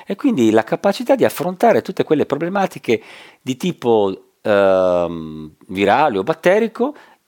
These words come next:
e, e quindi mantenere la capacità di agire nel mondo in man-, in, in totale salute. E andiamo ad aggiungere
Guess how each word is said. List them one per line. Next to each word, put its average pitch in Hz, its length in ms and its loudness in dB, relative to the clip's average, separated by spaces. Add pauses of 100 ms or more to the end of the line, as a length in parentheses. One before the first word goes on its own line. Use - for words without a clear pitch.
(140)
e, 143 880 4
e 165 100 -2
quindi 214 240 -4
mantenere 143 680 2 (280)
la 123 180 2
capacità 165 1160 0
di 139 540 2
agire 131 520 2
nel 117 220 0
mondo 190 580 0
in 131 160 -2
man-, 139 220 0
in, 156 440 0
in 139 380 2
totale 98 400 -2
salute. - 640 -10
E 190 140 0
andiamo 104 400 0
ad 104 100 -8
aggiungere 87 580 -4